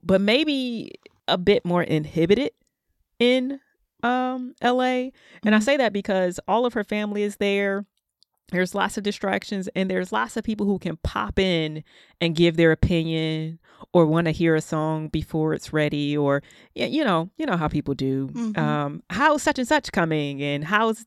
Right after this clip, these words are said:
Speaker 1: this going?" You know, just too many questions, too many hands, too many cooks in the kitchen. Um, that could have easily happened if Jimmy and Terry had gone to L A,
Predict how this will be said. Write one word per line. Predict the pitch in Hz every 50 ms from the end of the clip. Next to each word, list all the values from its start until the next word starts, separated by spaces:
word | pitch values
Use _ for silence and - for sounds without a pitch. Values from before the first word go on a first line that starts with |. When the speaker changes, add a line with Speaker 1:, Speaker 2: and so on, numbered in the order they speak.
| _ _
Speaker 1:
this | - 240 233 - -
going?" | - 180 175 170 165 156 156
You | 165 175
know, | 180 165 165
just | - 170 175 - - - - - - - _ _ _
too | - 311
many | 285 294 269 254
questions, | - 269 240 233 226 - 233 226 220 -
too | - 269
many | 254 254 240 233
hands, | 220 208 208 202 196 202 214
too | - - 262
many | 247 233 226
cooks | - - 190 - -
in | 185 175
the | 170
kitchen. | - 180 165 - - 160 151 160 - _ - - - - _ _ -
Um, | 180 170 160 160 160
that | 165 196 - -
could | 254
have | 233 226
easily | - 208 208 208 190 190 185
happened | 190 185 156 156 165 - 151 139 139 135 135 - - _
if | - 156 151 147 147 143 156 - _ 165
Jimmy | - 170 170 165 160 151 143 143 - -
and | 143 139 139
Terry | - 160 156 147 135 135 139
had | 143 135 139 -
gone | - 131 127 127 131 131
to | - -
L | - 139 139 139
A, | 170 226 208 - - 175